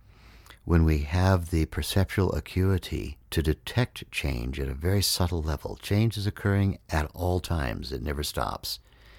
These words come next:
The question is, how noisy does the change have to become? How gross does it have to become before you can say, "Oh, things are changing"? When matters of climate come into question, there are those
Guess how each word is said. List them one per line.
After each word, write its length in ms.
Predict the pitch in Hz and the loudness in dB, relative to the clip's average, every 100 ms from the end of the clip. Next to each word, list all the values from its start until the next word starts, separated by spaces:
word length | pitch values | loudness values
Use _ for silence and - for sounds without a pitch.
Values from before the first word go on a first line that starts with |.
| - - - - - | -20 -20 -20 -18 -6
The 80 | - | -2
question 380 | - 82 - 82 | 2 2 4 4
is, 220 | 78 - - - | 4 0 -12 -18
how 260 | - 101 95 | -2 4 6
noisy 560 | 80 78 95 101 98 | 6 6 4 4 2
does 220 | 87 78 | 2 -2
the 120 | 80 78 | -2 -4
change 380 | - 85 80 | 2 2 2
have 200 | - 76 | -2 -4
to 80 | - | -4
become? 680 | 67 - - 95 73 78 80 _ - | -6 -6 -2 -2 -2 -4 -6 _ -2
How 160 | 80 | 0
gross 340 | 73 85 113 - | 4 6 4 4
does 200 | 73 62 | -4 -4
it 80 | 64 | -6
have 160 | 65 | -8
to 80 | - | -8
become 500 | - - - 60 69 - - - - | -10 -8 -6 -6 -8 -12 -20 -20 -8
before 300 | - - 90 | -4 2 4
you 160 | 80 76 | 6 4
can 160 | - | 0
say, 320 | 73 - 73 71 - | -2 0 -2 -2 -2
"Oh, 280 | 123 - - - | 0 -2 -6 -6
things 200 | 87 90 | 0 0
are 60 | 73 | 0
changing"? 520 | 107 123 - - - - - - - - - - - - - | -2 0 -2 -6 -10 -18 -20 -20 -20 -20 -20 -20 -20 -12 2
When 260 | 95 90 | 6 8
matters 480 | 85 82 87 85 - | 8 6 4 2 2
of 260 | - 73 - | -4 -6 -4
climate 600 | - 85 82 76 - - - | 2 4 4 2 -4 -14 -6
come 220 | - 82 | 2 4
into 680 | 76 76 73 76 71 71 71 - | 4 0 -2 -2 -2 -2 -4 -6
question, 540 | - 71 - - 107 - - | -6 -4 -4 -4 -4 -8 -8
there 280 | 80 92 85 | 2 6 6
are 80 | 78 | 6
those 540 | 80 76 80 78 | 2 2 0 -2